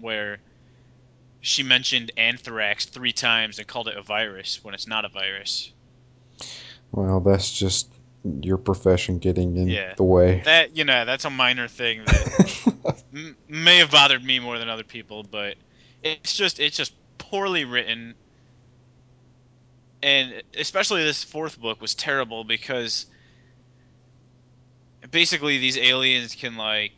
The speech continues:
Speaker 1: create the world based on your mind. So basically they have each person see their own reality.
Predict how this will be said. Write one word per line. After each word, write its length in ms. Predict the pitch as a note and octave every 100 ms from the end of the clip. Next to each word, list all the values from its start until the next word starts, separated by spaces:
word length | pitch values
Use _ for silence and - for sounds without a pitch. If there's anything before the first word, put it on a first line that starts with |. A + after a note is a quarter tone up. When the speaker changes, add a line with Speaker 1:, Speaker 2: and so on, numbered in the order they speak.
| _
Speaker 1:
create 760 | - - C3 A#2+ A#2 B2+ - -
the 100 | A#2+
world 460 | G#2 A2 A#2 A#2+ B2 A2 _ _ _ _ _ _
based 340 | A#2 A2 - -
on 280 | A#2 A2+ G2+
your 300 | G#2 A2 A2+
mind. 480 | G#2 G2+ G#2+ A#2+ B2
So 140 | B2
basically 420 | A2 A2 A#2 A2+
they 140 | G#2+ G2+
have 240 | A2+ G#2+
each 160 | A2 -
person 340 | B2+ A2+ A#2+
see 160 | - A#2
their 180 | A2 G#2+
own 180 | A2
reality. 580 | G#2+ G2+ G2+ G#2+ A#2 B2